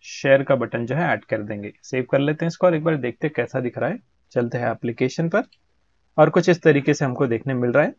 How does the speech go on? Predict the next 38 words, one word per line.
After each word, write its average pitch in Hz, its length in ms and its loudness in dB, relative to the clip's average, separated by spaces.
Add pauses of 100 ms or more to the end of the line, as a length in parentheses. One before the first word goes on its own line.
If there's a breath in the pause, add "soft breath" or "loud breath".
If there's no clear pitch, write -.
(140)
कार्ड 110 260 -2
हेडर, 185 420 2 (440)
इसी 135 180 -2
तरीके 135 380 0
से - 240 -6
इमेज 170 420 2
और 139 180 4
फिर 127 180 -2
यहाँ 113 240 -4
पर 175 220 0 (380)
लाइक, 131 280 4
कमेंट, 131 300 0
शेयर 110 260 -4
का 170 180 -2
टेक्स्ट 165 340 4
अभी 143 160 4
दिख 147 180 0
रहा 160 100 2
है, 196 80 -2
हमको 143 180 6
इसको 175 300 2
आइकन 139 300 2
से 147 160 0
जो 123 120 -4
है 185 160 2 (340)
रिप्लेस 135 420 4
करना 117 320 -2
है। 117 180 -12
और 127 140 0
यहाँ 131 160 0
पर 143 200 2 (280)
आर 143 200 4
मिसिंग 139 340 -2
है, 165 80 0
देखिए 175 280 -2 (140)
कार्ड 120 220 0
फुटर 131 320 -2
में 196 140 -2